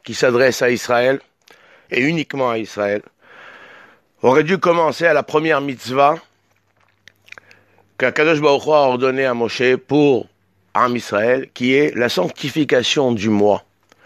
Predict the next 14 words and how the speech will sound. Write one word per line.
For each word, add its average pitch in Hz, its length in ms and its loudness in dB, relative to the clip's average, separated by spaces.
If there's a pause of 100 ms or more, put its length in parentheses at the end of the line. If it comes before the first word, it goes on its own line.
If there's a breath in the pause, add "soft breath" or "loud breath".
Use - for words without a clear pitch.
(680 loud breath)
Le 113 180 0
premier 156 480 0
mois 139 440 2 (1400 soft breath)
qui 123 120 -2
précède 147 640 0 (540)
la 104 80 -8
sortie 120 280 -8
d'Égypte, 110 440 -2
qui 139 100 2
est 151 80 4
le 120 80 2
mois 127 220 2
de 110 80 2
Nissan, 135 500 0